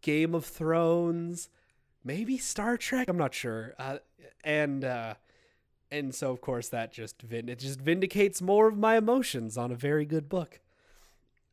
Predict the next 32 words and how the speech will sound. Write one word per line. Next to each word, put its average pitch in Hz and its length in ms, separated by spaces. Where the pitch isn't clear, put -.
They 143 100
also 175 420
say 156 360
that 135 300
Garfield 127 720
and 117 140
his, 117 140
like, 113 160
it's - 100
Garfield 170 540
and 139 80
His 117 120
Nine 117 380
Lives, 180 580
I 165 60
think - 360
is 247 120
what 247 80
it's 262 140
called. - 360
Uh, 175 320
that, 175 300
that 170 140
should 165 160
also 160 280
be 151 120
considered 170 560
in 165 120
the 170 120
American 170 640
canon. 180 460
Uh, 165 40